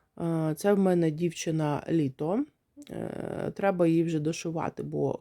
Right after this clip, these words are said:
календарний літній сезон закінчився, і погода така, що скоро вже, мабуть,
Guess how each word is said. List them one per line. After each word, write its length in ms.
календарний 680
літній 340
сезон 360
закінчився, 760
і 100
погода 420
така, 340
що 180
скоро 340
вже, 180
мабуть, 380